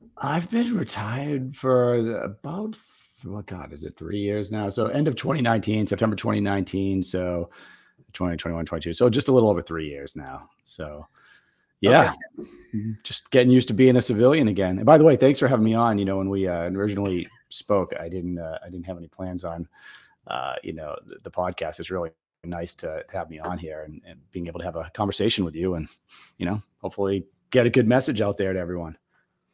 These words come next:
Speaker 2: Yeah, no, it's really, really cool. Re-, really cool of you to reach out to me. I love that so much. It's, like, my favorite thing about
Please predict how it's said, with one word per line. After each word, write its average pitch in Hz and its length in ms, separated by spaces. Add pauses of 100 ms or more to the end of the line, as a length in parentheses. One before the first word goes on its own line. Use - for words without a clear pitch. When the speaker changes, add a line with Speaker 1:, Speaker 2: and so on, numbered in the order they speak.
(540)
Speaker 2:
Yeah, 143 220
no, 143 200
it's 127 100
really, 165 200
really 135 200
cool. 131 280
Re-, 190 160
really 185 240
cool 185 160
of 156 100
you 143 100
to 123 60
reach 120 220
out 127 160
to 135 100
me. 135 280
I 104 60
love 113 340
that 123 360
so - 180
much. 117 300
It's, - 180
like, 107 180
my 107 140
favorite 110 480
thing 120 280
about 107 380